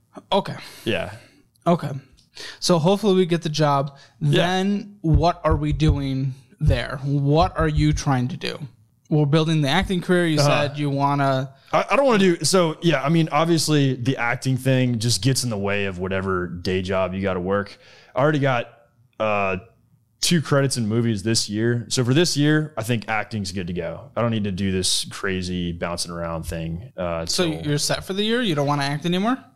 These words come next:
Speaker 2: Uh, for the rest of this year, no.
Speaker 1: Okay.
Speaker 2: Like,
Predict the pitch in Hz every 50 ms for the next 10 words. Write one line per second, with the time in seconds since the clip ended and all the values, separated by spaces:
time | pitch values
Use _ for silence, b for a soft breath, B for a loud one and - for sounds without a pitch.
0 | _ _ _ - - 147 156 156 147 139 - 143 143 139 143 170 180 - 190 165
1 | 165 151 110 110 117 120 127 143 156 160 160 147 B B B B B B B B
2 | 98 101 104 101 87 - - - B B B B B B B B B B B B
3 | _ _ _ _ _ - - 220 247 - 208 156 160 165